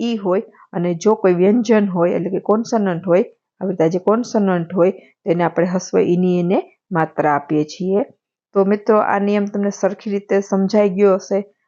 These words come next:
એટલે તમને હવે મોટા ભાગના નિયમ આપણે લગભગ હસ્વ ઈના જોઈ લીધા છે. એક કે બે જ બાકી છે,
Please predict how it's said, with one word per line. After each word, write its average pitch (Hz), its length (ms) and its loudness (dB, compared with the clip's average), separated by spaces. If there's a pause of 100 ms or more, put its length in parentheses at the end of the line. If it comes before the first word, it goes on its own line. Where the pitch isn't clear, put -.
(200)
એટલે 185 160 -2
તમને 185 320 -2
હવે 190 120 2
મોટા 240 420 0
ભાગના 226 380 0
નિયમ 202 320 0
આપણે 196 360 2 (460)
લગભગ 190 480 0 (320)
હસ્વ 202 300 0
ઈના 190 300 2
જોઈ 190 260 2
લીધા 175 320 0
છે. 175 380 -6 (260)
એક 269 340 2
કે 208 80 0
બે 202 260 4
જ 202 120 -6
બાકી 175 380 -2
છે, 190 420 -4